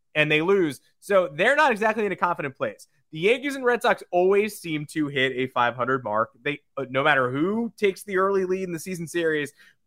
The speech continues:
unless it is an extra special season. I believe in twenty nineteen, the Yankees went thirteen and five against the Red Sox, which is crazy. That never happens.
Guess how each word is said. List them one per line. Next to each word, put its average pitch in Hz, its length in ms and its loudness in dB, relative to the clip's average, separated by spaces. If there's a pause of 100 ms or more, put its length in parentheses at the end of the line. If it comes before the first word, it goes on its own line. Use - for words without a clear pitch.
unless 190 280 4
it 208 120 4
is 165 160 0
an 135 120 -6 (140)
extra 208 360 0
special 170 380 0
season. 147 360 -2
I 139 80 2
believe 139 320 -2
in 269 120 -2
twenty 214 240 0
nineteen, 151 400 0
the 143 80 -2
Yankees 147 240 -2
went 123 180 -4 (100)
thirteen 151 460 -2
and 123 160 -2
five 110 300 2
against 131 200 -4
the 147 60 -2
Red 139 180 0
Sox, 143 300 0 (360)
which 135 120 -6
is 127 120 -4
crazy. 131 600 -2 (200)
That 156 200 2
never 170 320 6
happens. - 480 0